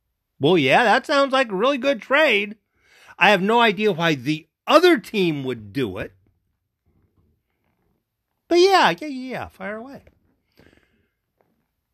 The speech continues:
The five-minute rule two oh seven. The five-minute rule two oh seven is about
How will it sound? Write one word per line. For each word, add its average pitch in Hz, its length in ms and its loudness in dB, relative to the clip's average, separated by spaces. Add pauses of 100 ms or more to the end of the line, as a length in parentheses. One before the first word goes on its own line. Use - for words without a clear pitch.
(2250)
The 180 100 -2
five-minute 208 460 0
rule 185 200 0
two 160 340 -6
oh 156 140 -8
seven. 107 480 -12 (420)
The 165 100 -8
five-minute 226 480 -2
rule 170 340 -10 (260)
two 185 280 -14
oh 170 140 -10
seven 135 420 -16 (160)
is 262 380 -6
about 185 760 2